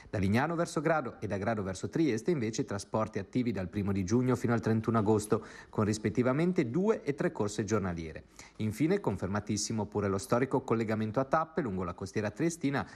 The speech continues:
da Barcola Grignano a Sistiana. Tutte le tratte consentiranno di fare un abbonamento da dieci o cinquanta corse a prezzo agevolato.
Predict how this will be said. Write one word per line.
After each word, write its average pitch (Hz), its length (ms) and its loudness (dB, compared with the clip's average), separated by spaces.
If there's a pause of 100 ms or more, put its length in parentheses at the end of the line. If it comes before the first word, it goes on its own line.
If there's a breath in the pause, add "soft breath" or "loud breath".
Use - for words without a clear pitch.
(100)
da 110 140 -2
Barcola 113 380 0
Grignano 98 420 -2
a 98 40 -6
Sistiana. 104 600 -2 (320 loud breath)
Tutte 135 220 4
le 170 100 4
tratte 120 400 0
consentiranno 107 720 -2
di 101 220 -4
fare 117 220 0
un 107 100 -4
abbonamento 113 580 -2
da 98 120 -2
dieci 123 380 0
o 101 40 -4
cinquanta 107 480 -2
corse - 340 -8
a 127 60 -2
prezzo 170 320 -2
agevolato. 139 600 -2